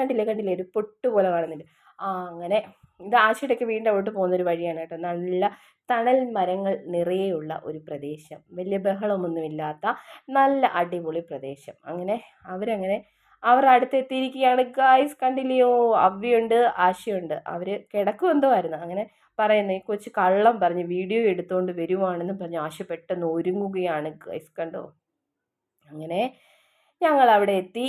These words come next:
ഇനി ഞങ്ങളുടേതായിട്ടുള്ളൊരു ലോകമാണ് കേട്ടോ. നാട്ടുകാർ മൊത്തം അറിഞ്ഞിട്ടുണ്ടാവും ഞങ്ങൾ, ആ,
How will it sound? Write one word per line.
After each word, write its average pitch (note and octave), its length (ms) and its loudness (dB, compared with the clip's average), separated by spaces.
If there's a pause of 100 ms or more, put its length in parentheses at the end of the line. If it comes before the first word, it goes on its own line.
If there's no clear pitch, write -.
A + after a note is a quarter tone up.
(120)
ഇനി A#3+ 200 0
ഞങ്ങളുടേതായിട്ടുള്ളൊരു A3+ 1000 4
ലോകമാണ് F3 540 2
കേട്ടോ. E3 200 -4
നാട്ടുകാർ G#3 460 2
മൊത്തം A3+ 580 0
അറിഞ്ഞിട്ടുണ്ടാവും F3+ 840 -2 (120)
ഞങ്ങൾ, F3 280 -2 (360)
ആ, E3 100 -20